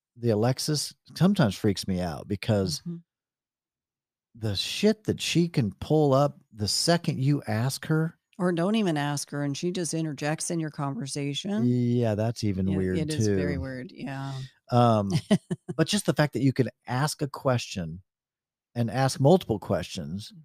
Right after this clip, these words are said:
Speaker 2: Mm-hmm.
Speaker 1: like, I mean, one after the other, saying, "Alexa," and ask the question. That, just to be able to, "What's the hours of this restaurant?" Boom, she tells you.
Speaker 2: Mm-hmm.
Speaker 1: "What's the weather?" Boom, she tells you. "What's the, but, boom." Like, "What's the history of World War One?" Boom, she te-,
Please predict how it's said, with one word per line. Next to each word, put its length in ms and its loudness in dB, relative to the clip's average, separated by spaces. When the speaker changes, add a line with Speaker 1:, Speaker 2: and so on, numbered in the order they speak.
Speaker 2:
Mm-hmm. 100 -20
Speaker 1:
like, 300 0
I 60 -4
mean, 320 -2
one 260 0
after 220 -2
the 120 -2
other, 280 -4
saying, 300 -4
"Alexa," 380 -10
and 180 -12
ask 240 -10
the 60 -14
question. 260 -12
That, 160 -6
just 240 0
to 60 0
be 100 6
able 160 4
to, 120 -8
"What's 300 2
the 440 6
hours 380 4
of 80 -2
this 200 2
restaurant?" 400 0
Boom, 260 2
she 200 -6
tells 220 0
you. 80 0
Speaker 2:
Mm-hmm. 200 -6
Speaker 1:
"What's 220 0
the 140 0
weather?" 280 4
Boom, 280 2
she 140 -8
tells 220 -2
you. 60 -8
"What's 280 -2
the, 100 0
but, 320 0
boom." 280 2
Like, 180 4
"What's 160 4
the 100 0
history 360 6
of 100 4
World 160 4
War 140 4
One?" 220 4
Boom, 280 2
she 140 -4
te-, 120 -2